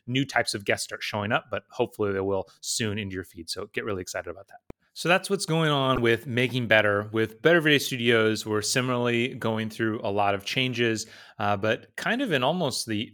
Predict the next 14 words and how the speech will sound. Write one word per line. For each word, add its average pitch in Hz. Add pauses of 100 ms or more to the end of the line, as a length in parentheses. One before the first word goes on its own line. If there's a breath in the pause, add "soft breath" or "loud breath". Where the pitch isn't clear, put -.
opposite -
direction, 165
I 156
would 165
say. 196 (340 loud breath)
Um, 117
in 127 (100)
Making 156
Better, 143
we're 127
kind 120
of 107
trying 117
to 107